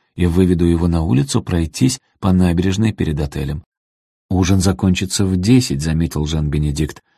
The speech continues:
«Это указано в пригласительном билете. Выходи с Тарнаголом в полдесятого, когда подадут кофе.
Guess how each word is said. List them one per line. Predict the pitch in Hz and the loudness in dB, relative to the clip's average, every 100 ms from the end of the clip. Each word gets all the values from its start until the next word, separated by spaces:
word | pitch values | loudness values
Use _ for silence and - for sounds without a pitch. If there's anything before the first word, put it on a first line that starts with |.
| _ | _
«Это | 92 90 90 | -2 2 2
указано | 82 87 85 92 95 | 0 0 0 0 0
в | 92 | 0
пригласительном | 90 82 78 73 71 78 82 | 0 0 -2 -4 -4 -4 -2
билете. | 73 62 62 - - _ - | -4 -4 -8 -10 -14 _ -6
Выходи | 95 98 92 92 95 | 0 0 2 2 2
с | 92 | -2
Тарнаголом | - 87 85 80 87 85 80 | -2 0 0 0 0 0 -2
в | - | -4
полдесятого, | 80 76 73 - 78 73 92 98 | -6 -4 -4 -4 -4 -4 -4 -4
когда | 80 71 71 | -4 -4 -4
подадут | 82 82 78 78 | -4 -4 -4 -6
кофе. | - 60 - | -8 -12 -12